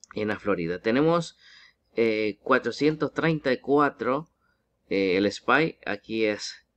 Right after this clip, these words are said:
veinte o a la, al soporte que tenemos de los cuatrocientos veintiséis, ¿ok? Este es el spy, el Q Q Q a partir de los tres sesenta, veinte a partir de los tres cuarenta y cuatro aproximadamente es una zona para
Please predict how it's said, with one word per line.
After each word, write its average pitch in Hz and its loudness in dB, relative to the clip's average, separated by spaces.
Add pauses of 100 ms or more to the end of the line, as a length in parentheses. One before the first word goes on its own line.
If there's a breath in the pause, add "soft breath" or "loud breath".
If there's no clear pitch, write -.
(140)
veinte 151 0 (140)
o 143 2 (360)
a 104 -2
la, 92 0
al 104 -2
soporte 135 -4
que 120 -4
tenemos 135 -2
de 113 -2
los 113 -2 (260 loud breath)
cuatrocientos 113 -2
veintiséis, 90 -4
¿ok? 78 -10
Este 110 -6
es 101 -6
el 90 -6
spy, 170 -2 (440 loud breath)
el 104 0
Q 127 -2
Q 117 -6
Q 131 0
a 123 2
partir 107 -2
de 113 4
los 104 -4
tres 101 -6
sesenta, 147 -4
veinte 139 -4
a 104 -6
partir 95 -6
de 110 0
los 110 -6
tres - -10
cuarenta 101 -6
y 98 -8
cuatro 127 -4
aproximadamente 98 -8
es 104 -12
una 98 -10
zona 104 -10
para 90 -10